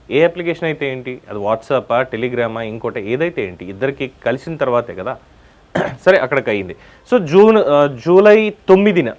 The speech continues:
జూన్ పద్నాలుగు అయిపోయింది, జూలై తొమ్మిదిన వెంటనే కలవాలి. ఏంటి, ఫోన్ నెంబర్ ఇచ్చి, ఇంకో మాట కూడా అంది అక్కడ అమ్మాయి, రెండు రోజులకే ఫోన్ నెంబర్ ఇచ్చినటువంటి రెండు రోజులు, నాలుగు రోజుల నుంచే న్యూడ్‌గా వీడియోలు పెట్టు, న్యూడ్ కావాలి నాకు అని అడగడం మొదలుపెట్టాట సదరు ఎమ్మెల్యే అరవ శ్రీధర్.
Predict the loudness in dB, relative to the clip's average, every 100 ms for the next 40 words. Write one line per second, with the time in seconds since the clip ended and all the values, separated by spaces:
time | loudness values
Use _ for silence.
0 | _ _ _ _ _ _ _ _ -20 -4
1 | 0 4 4 4 4 4 2 0 0 -2
2 | 2 4 4 2 -2 -2 -2 -4 -6 -8
3 | -2 0 0 0 4 4 4 4 0 0
4 | 2 2 4 4 2 0 -2 0 4 4
5 | 2 2 0 -2 -4 -4 -4 -4 -8 -10
6 | -20 -4 2 4 8 8 6 2 -4 -12
7 | _ _ _ _ -4 0 2 2 2 0
8 | 0 -2 -2 -2 0 0 4 4 4 0
9 | 2 2 4 2 0 -6 -4 -2 -2 -4
10 | -14 -10 -2 2 6 6 8 8 8 6
11 | 4 6 6 4 0 4 4 2 2 4
12 | 4 4 6 8 6 4 -2 -2 0 2
13 | 4 2 2 0 0 -2 -2 0 2 2
14 | 0 -2 -2 -4 -4 -4 -2 0 0 -2
15 | -4 -6 -10 -8 -12